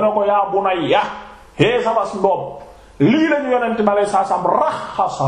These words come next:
Rasulullah sallallahu alayhi wa sallam li dhu'n. Yonent bi alayhi salaam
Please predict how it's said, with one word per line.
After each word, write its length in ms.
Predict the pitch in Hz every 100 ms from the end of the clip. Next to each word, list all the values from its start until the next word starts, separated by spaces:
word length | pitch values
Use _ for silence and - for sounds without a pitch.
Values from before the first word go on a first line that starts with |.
| 120
Rasulullah 640 | - - - - - - - - - - - - -
sallallahu 460 | 214 214 202 175 170
alayhi 100 | 156
wa 60 |
sallam 240 | 160 139 135 113
li 80 | 117
dhu'n. 580 | 110 - 98 156 285 349 - - - - -
Yonent 300 | 127 160 156
bi 20 | 147
alayhi 220 | 139 127
salaam 440 | - 127 - 131